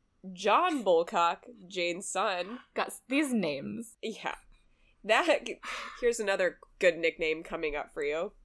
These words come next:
Speaker 1: Catherine Hewitt, A K A Mold Heels.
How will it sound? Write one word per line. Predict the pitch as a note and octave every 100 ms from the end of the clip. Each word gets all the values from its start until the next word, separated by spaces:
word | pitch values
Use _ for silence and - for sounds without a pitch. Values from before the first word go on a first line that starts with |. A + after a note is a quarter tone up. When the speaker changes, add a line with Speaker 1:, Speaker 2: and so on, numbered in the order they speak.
| _ _ _ _ _ _ - _ -
Speaker 1:
Catherine | C#4 D4+ D#4+ C4
Hewitt, | - - C#4 A#3 F3 - - _ _
A | G#3 G3+
K | A3+
A | E3 D3 D#3+ F3+ F3+ - _ _ F3+
Mold | D#3 D#3+ A3+ C#4 F#3+ F3
Heels. | D#3+ D3 D3 E3 F#3+ - -